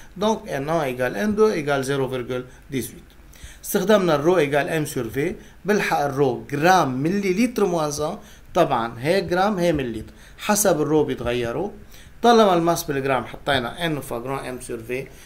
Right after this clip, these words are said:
جبنا الفي بتطلع dix virgule vingt-neuf مليلتر. كمان البريسيزيون كتير مهمة، dix virgule deux في مشكلة.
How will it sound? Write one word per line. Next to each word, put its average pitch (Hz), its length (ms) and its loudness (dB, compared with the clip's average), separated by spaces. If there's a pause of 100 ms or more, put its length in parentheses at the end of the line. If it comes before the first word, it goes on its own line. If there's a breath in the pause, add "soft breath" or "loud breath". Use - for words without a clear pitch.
(140)
جبنا 165 340 2
الفي 135 260 -2
بتطلع 127 540 -6 (360)
dix 151 200 0
virgule 127 440 -2
vingt-neuf 120 420 -8 (460)
مليلتر. 120 580 -8 (800 loud breath)
كمان 180 280 4
البريسيزيون 147 640 -6
كتير 139 260 -6
مهمة، 135 440 -6 (200)
dix 139 240 -6
virgule 131 380 -8
deux 131 160 -2 (340 loud breath)
في 156 180 -2
مشكلة. 135 480 -6